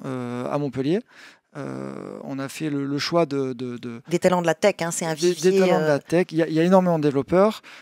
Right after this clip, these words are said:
Speaker 1: Euh, on a fait le choix, on a eu toute une équipe de commerciaux sédentaires euh, qu'on a fait le choix de monter à, à Montpellier, parce qu'il y a le vivier qui va bien, et, euh, et tout, tout notre
Speaker 2: Il
Speaker 1: service
Speaker 2: faut
Speaker 1: client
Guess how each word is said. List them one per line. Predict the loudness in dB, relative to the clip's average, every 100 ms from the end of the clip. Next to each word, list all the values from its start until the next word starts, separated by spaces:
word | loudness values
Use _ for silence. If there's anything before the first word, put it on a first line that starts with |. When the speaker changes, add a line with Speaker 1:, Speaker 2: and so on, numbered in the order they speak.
| _ -4
Speaker 1:
Euh, | -2 -2 -6
on | -2
a | -2
fait | 0 2
le | 2
choix, | 0 -2 -4
on | -2
a | -4
eu | -6
toute | -8 -6
une | -6
équipe | -6 -6
de | -4
commerciaux | -4 -4 -4 -6
sédentaires | -6 -6 -6 -2 -2 -2 -6 -20 -20 _ -14
euh, | -12 -10 -10 -8
qu'on | -6
a |
fait | -6 -6
le |
choix | -2 -2
de |
monter | -2 -2 0 -2 -2
à, | -8 -6 -6
à | -4
Montpellier, | -4 -4 -4 2 0
parce | 0 -8
qu'il | -8 -4
y | 2
a | 4
le | 2
vivier | 0 -6 -4 -6
qui | -6 -10
va | -10
bien, | -8 -6 -6 -8 -14 -20 _
et, | -8 -6 -4
euh, | -6 -8 -10 -10 -12 -12 -10 -10
et | -10
tout, | -10 -8 -8
tout | -6
notre | -4 -4
Speaker 2:
Il | -4
Speaker 1:
service | -2 2
Speaker 2:
faut | 2
Speaker 1:
client | 2